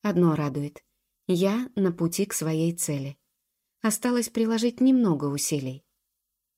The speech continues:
«Давай мы договоримся о встрече с хозяевами той милой однушки», прошу Динку. «Чтобы купить ее, мне придется влезть в долги. Но лучше так, чем никак. Лет пять, и я рассчитаюсь».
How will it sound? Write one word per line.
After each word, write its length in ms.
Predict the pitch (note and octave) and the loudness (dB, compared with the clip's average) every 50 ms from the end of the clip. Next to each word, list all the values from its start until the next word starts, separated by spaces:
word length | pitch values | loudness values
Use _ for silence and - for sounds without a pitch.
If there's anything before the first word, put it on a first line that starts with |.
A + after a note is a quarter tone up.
| _ _ _ _ _ _ _ _ _ _ _ _ _ _ _ _ _ _ _ | _ _ _ _ _ _ _ _ _ _ _ _ _ _ _ _ _ _ _
«Давай 340 | F3 F3 F3+ F#3+ C4+ E4 D#4 | 0 2 2 4 2 2 4
мы 240 | C#4 B3 A#3 A#3+ A3 | 2 2 2 0 0
договоримся 680 | - G3 G3 G#3 G3+ G#3+ B3 D#4 E4 D#4+ - F#3+ E3+ | -2 0 0 2 2 2 2 2 2 2 0 0 -2
о 40 | F3 | -2
встрече 340 | F3 - B3 B3+ B3 - A3 | 0 0 0 2 2 0 -2
с 80 | - | 0
хозяевами 640 | - A#3+ A3+ C4+ D4+ D#4 C4+ G3 F#3 F3 F3 E3 E3 | 0 0 2 2 2 2 2 2 2 2 4 2 2
той 260 | - _ - C4+ C4+ | 0 _ 2 4 4
милой 320 | B3 A3+ A3+ A3+ A3 G#3+ G#3 | 4 4 2 2 2 0 0
однушки», 640 | - G3+ F#3+ E3+ D3+ D3 - - - D3 D#3+ - _ _ _ _ _ _ _ _ _ | -2 0 2 2 2 0 -2 -6 -6 -10 -10 -12 _ _ _ _ _ _ _ _ _
прошу 320 | - D#3+ D#3 - - D#3+ | -8 -6 -6 -4 -4 -4
Динку. 460 | D3+ D3+ D#3+ D3+ C#3+ C3 - D3 D3 - _ _ _ _ _ _ _ _ _ _ _ _ _ _ _ _ _ _ _ _ _ _ | -2 0 -2 -2 -2 -4 -8 -12 -14 -14 _ _ _ _ _ _ _ _ _ _ _ _ _ _ _ _ _ _ _ _ _ _
«Чтобы 340 | - - - G3+ F3+ F#3 F3 | -10 -4 -2 0 0 0 -2
купить 380 | - F#3+ F3 - A#3+ B3 - | -2 -6 -2 -2 -2 0 2
ее, 260 | F#3+ E3+ D#3 D#3 D#3+ - | 0 0 0 0 -2 0
мне 220 | - F#3 F#3+ F#3+ | 0 0 0 0
придется 440 | F3+ G3 F#3+ F3 G3+ G#3+ - - E3+ | 0 -2 -2 -2 -2 -4 -2 -2 0
влезть 240 | F3 F3+ F3+ E3+ E3 | 0 0 0 -2 -4
в 60 | D#3 | -2
долги. 420 | E3+ F3 E3+ D#3+ D#3+ - D3 C#3+ - _ _ _ _ _ _ _ _ - | 0 0 0 0 0 -2 -6 -6 -6 _ _ _ _ _ _ _ _ 0
Но 200 | A3 A3+ A3 A3 | 2 2 4 4
лучше 280 | A3+ A3+ A3+ - A#3 | 2 2 2 0 0
так, 260 | A3+ A3+ A3+ A#3+ - | 0 0 -4 -4 -6
чем 220 | - - F#3 E3 E3 | -4 -2 0 2 2
никак. 440 | D#3+ E3+ - D#3 D3+ - _ _ _ _ _ _ _ _ _ _ _ _ _ | 0 0 -4 -8 -10 -10 _ _ _ _ _ _ _ _ _ _ _ _ _
Лет 300 | - G3+ G3+ F#3+ F#3+ - | 0 2 2 2 0 0
пять, 280 | - A#3+ B3+ C#4 C4+ - | -2 0 0 0 -4 -4
и 100 | - - | -4 0
я 200 | F#3+ F3 F#3 F#3+ | 0 0 0 0
рассчитаюсь». 720 | F#3+ F#3 F3 - F3+ E3+ - D3+ D3 D3 C#3+ - - - | -2 -4 -4 -4 -6 -6 -6 -8 -8 -8 -10 -10 -14 -14